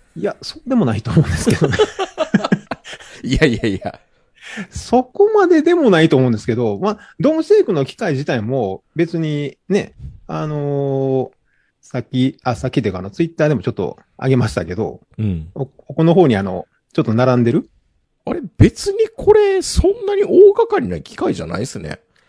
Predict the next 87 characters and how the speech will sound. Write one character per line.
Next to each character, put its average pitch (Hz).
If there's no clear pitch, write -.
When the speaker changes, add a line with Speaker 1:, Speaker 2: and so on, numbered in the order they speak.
Speaker 1:
そ -
う。 -
あ 156
の 196
ね、 160
Speaker 2:
う -
ん。 101
Speaker 1:
ド 185
ム 208
シ 214
ェ 269
イ -
ク 143
の 131
あ 117
の、 120
ま 131
あ、 156
え 131
っ -
と、 120
ま 120
あ、 101
レ 139
シ-、 -
レ -
シ 202
ピ 120
は 87
わ 123
か 107
ん 123
な -
い -
で -
す -
け 110
ど、 107
作 -
り 135
方 139
見 180
て 202
た 151
ん 110
で 95
す -
け 120
ど、 104
Speaker 2:
あ、 -
Speaker 1:
そ -
こ 233
ま 403
で 233
ふ-、 -
Speaker 2:
ち-、 -
あ、 156
違 247
う 415
の 330
か。 175
坂 226
本 208
さ 403
ん 381
が 370
今 110
動 120
画 156
上 233
げ 269
て 277
く 285
れ 269
た -
や 101
つ -
は、 101
Speaker 1:
う 156
ん。 147
Speaker 2:
な 120
ん -
か 127
こ 104
う、 -
攪 233
拌 302